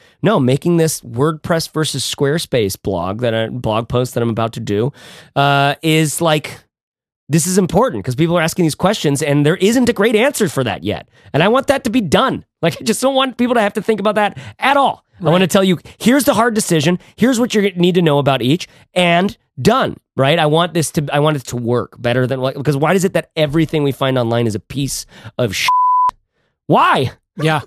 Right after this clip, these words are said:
Speaker 1: <laughs> Why? Why? Because we can all get away with murder. That's why we can all, like,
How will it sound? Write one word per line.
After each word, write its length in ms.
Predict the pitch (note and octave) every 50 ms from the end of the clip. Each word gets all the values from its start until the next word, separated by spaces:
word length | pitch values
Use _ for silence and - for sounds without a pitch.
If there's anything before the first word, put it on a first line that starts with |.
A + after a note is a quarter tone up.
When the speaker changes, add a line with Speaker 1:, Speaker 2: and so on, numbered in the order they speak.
| _ -
Speaker 1:
<laughs> 160 | - - -
Why? 280 | A#3+ C#4+ C#4 - - - - - - -
Why? 460 | G3+ C4 E4+ F#4 G4+ G4+ D#4+ F#3+ - -
Because 260 | F#3+ A3 - C4+ A3+
we 60 | C#4+ B3
can 120 | D#4+ D4
all 140 | D4+ E4 F4
get 140 | F4 F4+ E4
away 160 | D#4+ E4 E4+
with 140 | E4+ E4+ D#4+
murder. 340 | E4+ F#4+ G#4 G#4+ G4 G#3+ E3+
That's 240 | B3 D#4+ - -
why 160 | G3 F#3+ G3+ B3+
we 100 | B3+ A#3
can 100 | C4 C#4
all, 140 | D4 D4+ C#4+
like, 240 | C#4 B3+ - -